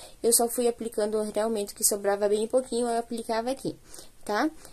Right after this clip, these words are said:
Então, aqui eu utilizei o máximo que eu consegui utilizar, eu utilizei nessa produção, tá bom?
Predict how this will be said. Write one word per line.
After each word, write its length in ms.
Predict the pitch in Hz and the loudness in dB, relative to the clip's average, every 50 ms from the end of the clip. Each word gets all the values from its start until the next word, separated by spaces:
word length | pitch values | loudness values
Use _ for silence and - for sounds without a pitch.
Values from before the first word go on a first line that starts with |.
| - - | -6 -4
Então, 360 | 214 226 214 - - 220 240 | -2 -2 2 6 6 6 6
aqui 260 | - 220 233 - - | 6 2 0 0 0
eu 40 | 247 | 0
utilizei 400 | 254 247 - 254 240 233 233 226 | 2 2 2 2 4 6 6 8
o 80 | 240 262 | 8 6
máximo 480 | 254 247 233 240 269 - - 285 269 | 6 6 6 6 8 8 6 6 6
que 80 | 262 262 | 4 4
eu 60 | 247 | 4
consegui 360 | 254 254 247 - 233 214 226 | 4 6 6 6 6 6 2
utilizar, 500 | 233 226 - 240 240 233 226 233 220 214 | -4 -4 -2 -2 0 2 2 4 4 2
eu 60 | 214 226 | 2 0
utilizei 440 | 220 - 233 226 226 220 220 214 | 0 -2 -2 -2 -2 -2 0 0
nessa 260 | 220 214 220 - 220 214 | 0 0 0 0 -2 -2
produção, 540 | - 220 214 220 240 269 - - 156 147 147 - - - - - - - - | -4 -4 -4 -2 2 2 2 2 0 -2 -10 -14 -18 -18 -18 -20 -16 -8 -6
tá 80 | 196 | -4
bom? 260 | 185 190 214 240 269 | 0 2 4 4 4